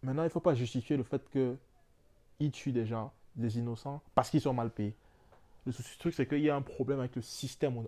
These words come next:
au Nigeria. Tout ça pour dire que c'est, c'est de ça que parle le mouvement N sars. Parce que N sars, qui était là pour créer, en gros,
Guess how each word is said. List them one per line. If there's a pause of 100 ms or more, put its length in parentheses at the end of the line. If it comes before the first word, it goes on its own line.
(100)
au
Nigeria. (320)
Tout
ça
pour
dire
que
c'est,
c'est
de
ça
que
parle
le
mouvement
N
sars. (320)
Parce
que
N
sars, (380)
qui
était
là
pour (400)
créer,
en
gros,